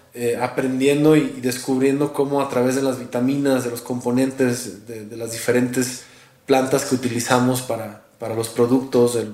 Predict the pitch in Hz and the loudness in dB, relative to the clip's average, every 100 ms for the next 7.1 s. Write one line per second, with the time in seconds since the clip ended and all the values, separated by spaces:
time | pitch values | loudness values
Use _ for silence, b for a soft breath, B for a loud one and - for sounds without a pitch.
0 | 95 101 - 135 131 131 117 113 110 104 | -12 -16 -8 0 0 2 -4 -4 -10 -10
1 | 113 123 135 131 117 113 107 B B B | -4 0 2 2 0 -4 -6 B B B
2 | 127 123 131 139 135 131 123 123 120 117 | -4 -2 2 2 4 4 2 2 0 0
3 | B B B 127 123 117 117 117 117 120 | B B B -6 -2 0 0 -4 -4 -2
4 | 120 127 135 135 131 131 - - 120 110 | 2 4 4 4 4 0 -8 -14 -16 -10
5 | 127 127 135 139 - 131 127 131 147 131 | -8 0 2 2 -2 -2 0 0 0 -2
6 | 123 123 127 123 123 127 135 131 131 139 | -2 -4 -4 -4 -4 -2 2 2 4 2
7 | 175 | -2